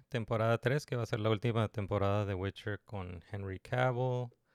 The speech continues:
Em, mostraron una, un trailer de una serie que se llama Three Body Problem,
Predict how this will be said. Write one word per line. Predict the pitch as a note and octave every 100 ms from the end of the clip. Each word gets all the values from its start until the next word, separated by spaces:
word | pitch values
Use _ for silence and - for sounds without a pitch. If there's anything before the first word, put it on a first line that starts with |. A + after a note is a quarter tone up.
| _ _ _ _ _ _
Em, | - A2 G#2 G2+ G2+ G2+
mostraron | A#2 G#2+ - - A2 G#2+ G#2+ G#2
una, | G#2 G#2+ G#2+ G#2 G2 A2+
un | A#2+ B2
trailer | - B2+ B2 B2 B2+ B2 B2 - _ _ _ _ _ _
de | G2+ G2 G2 G2+ A#2
una | B2
serie | - B2 B2
que | -
se | - G2+
llama | G2+ A2 A2+ G#2+ F#2+ - - -
Three | A2+ C3
Body | B2+ C3 C3
Problem, | - C3 C3+ D#3+ E3